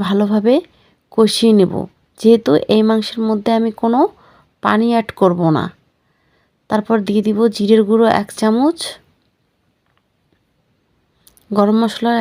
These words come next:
এক চামচ, আর ধনিয়ার গুঁড়ো দিয়ে দিলাম এক চামচ। দিয়ে সবগুলো উপকরণ আবারও ভালোভাবে মিক্সড করে নিব।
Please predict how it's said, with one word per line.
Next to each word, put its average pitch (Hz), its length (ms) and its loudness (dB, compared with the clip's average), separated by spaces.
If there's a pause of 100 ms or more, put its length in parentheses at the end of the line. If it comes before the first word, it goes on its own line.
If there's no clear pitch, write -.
এক 208 60 -8 (100)
চামচ, 262 400 -2 (3500)
আর 202 220 0
ধনিয়ার 220 380 4
গুঁড়ো 220 240 0
দিয়ে 214 160 2
দিলাম 233 200 0 (140)
এক 180 140 -6
চামচ। 175 300 -2 (760)
দিয়ে 220 320 4 (320)
সবগুলো 214 460 -2
উপকরণ 226 380 -2 (100)
আবারও 208 360 0
ভালোভাবে 208 600 0 (600)
মিক্সড 220 360 -2
করে 190 160 0
নিব। 180 200 0